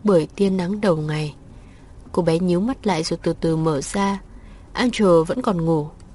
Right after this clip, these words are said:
bác Lan cũng vậy. Nhưng đến khi nhìn lại mình thì Nim mới tá hỏa. Đây là lần đầu tiên Nim ngồi mà có thể ngủ ngon lành hơn sáu tiếng đồng hồ. Có thể là đầu cô bé đang tựa vào vai Devin, vì Nim mà ác quỷ cũng phải chịu chung số phận là ngủ ngồi.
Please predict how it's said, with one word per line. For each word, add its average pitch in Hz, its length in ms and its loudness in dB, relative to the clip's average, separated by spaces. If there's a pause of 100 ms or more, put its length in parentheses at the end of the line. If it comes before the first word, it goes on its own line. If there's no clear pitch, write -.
bác 220 140 -2
Lan 190 220 0
cũng - 200 -6
vậy. 190 280 -2 (540)
Nhưng 190 160 4
đến 180 100 4
khi 220 200 0
nhìn 185 200 4
lại 151 200 -2
mình 160 340 -2
thì 160 120 -4
Nim 185 340 2
mới 208 100 2
tá 185 140 -2
hỏa. 208 380 -2 (480)
Đây 269 100 6
là 240 100 6
lần 190 180 4
đầu 180 160 2
tiên 247 340 0
Nim 240 240 0
ngồi 180 260 2
mà 156 120 -2
có - 140 -4
thể 196 160 -2
ngủ 165 220 -2
ngon 220 280 -2
lành 170 200 -2
hơn 208 260 -2
sáu 208 240 -6
tiếng 208 200 -2
đồng 214 160 -2
hồ. 160 320 -2 (800)
Có 254 100 -2
thể 220 200 2
là 151 160 -2
đầu 156 220 0
cô 202 160 -4
bé 190 200 -2
đang 220 180 -4
tựa 190 220 0
vào 160 160 -10
vai 214 220 -4
Devin, 202 440 2 (460)
vì 220 140 2
Nim 247 260 2
mà 196 80 0
ác 262 220 -4
quỷ 208 220 2
cũng 254 200 -6
phải 190 160 -2
chịu 156 280 -2
chung 240 180 -4
số 220 200 -2
phận 165 320 -4
là 165 140 -4
ngủ 160 240 0
ngồi. 156 380 0